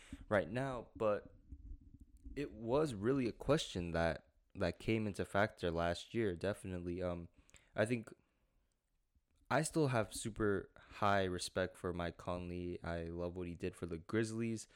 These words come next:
um, over the last couple years, and I think him being on the Jazz was huge for them. And this year, he has really been proving himself. He is playing career year basketball, and he has really s-,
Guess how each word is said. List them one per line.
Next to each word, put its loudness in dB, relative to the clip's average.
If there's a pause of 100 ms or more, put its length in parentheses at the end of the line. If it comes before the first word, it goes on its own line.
(400)
um, -2 (440)
over 2
the -4
last -2
couple -8
years, -2
and -6
I -4
think -8
him -6
being -6
on -4
the -4
Jazz -2
was -2
huge -4
for -4
them. 0 (1300)
And 0
this 2
year, 2
he 0
has 2
really 4
been 0
proving -2
himself. -4
He -2
is 0
playing -2
career 0
year 2
basketball, -2
and -6
he -4
has 0
really 4
s-, -8